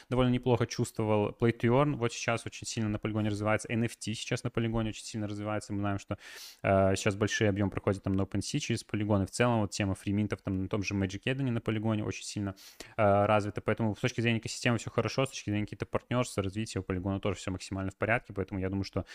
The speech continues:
ну, у этого чейна все будет хорошо в долгосроке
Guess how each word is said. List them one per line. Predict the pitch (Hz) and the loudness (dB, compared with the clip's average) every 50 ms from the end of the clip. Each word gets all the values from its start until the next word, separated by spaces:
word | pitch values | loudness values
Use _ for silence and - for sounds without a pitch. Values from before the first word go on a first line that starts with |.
| - - - - | -18 -18 -4 2
ну, | 120 117 120 | 6 8 8
у | |
этого | 127 131 127 117 110 | 8 8 6 2 0
чейна | - - 127 117 113 | 2 2 2 2 2
все | - - - | 0 -2 -2
будет | 101 107 98 - | 0 0 0 0
хорошо | - 101 98 - - 98 | 0 0 0 2 0 0
в | 90 | 0
долгосроке | 90 87 85 92 - - - 110 117 117 - 104 90 87 | 0 -2 -2 -4 -4 -2 -2 -2 0 0 -2 -4 -4 -6